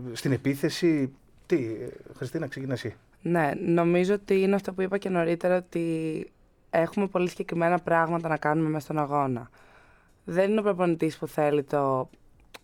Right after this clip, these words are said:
Speaker 2: το κάτι wow, να κάνουμε και αυτό, να κάνουμε και εκείνο. Έχουμε στόχο να κάνουμε τα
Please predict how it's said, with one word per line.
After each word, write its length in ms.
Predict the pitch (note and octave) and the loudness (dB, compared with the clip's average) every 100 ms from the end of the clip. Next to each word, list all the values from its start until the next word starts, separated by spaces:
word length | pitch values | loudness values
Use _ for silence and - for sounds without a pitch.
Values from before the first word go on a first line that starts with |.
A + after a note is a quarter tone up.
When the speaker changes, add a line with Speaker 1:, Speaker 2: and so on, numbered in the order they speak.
| _ _ _ _ _ | _ _ _ _ _
Speaker 2:
το 120 | - D#3+ | -4 2
κάτι 320 | E3 E3 D#3+ | 2 2 4
wow, 320 | D#3 D3 C3+ C3 | 4 4 2 2
να 100 | C3+ | -2
κάνουμε 380 | C3 D3 C#3+ C#3 | 0 0 0 -4
και 120 | D3 | -8
αυτό, 320 | C3 - C3+ | -8 -4 -2
να 120 | C3+ | -2
κάνουμε 260 | C3 C#3+ C3+ | -6 -6 -6
και 60 | C3+ | -8
εκείνο. 440 | C3 C#3+ C3+ D3+ _ _ | -6 -2 -2 -4 _ _
Έχουμε 600 | - E3+ E3+ G3+ G3 F#3+ - _ _ _ _ _ - - - | 2 2 2 0 0 0 -4 _ _ _ _ _ -20 -20 -16
στόχο 500 | - D#3+ D#3+ D#3+ G3 | -4 2 2 0 -4
να 120 | F#3 | -2
κάνουμε 500 | F3 F3 F#3 F#3+ G3 - - _ | 0 2 4 2 0 -6 -20 _
τα 120 | - | -2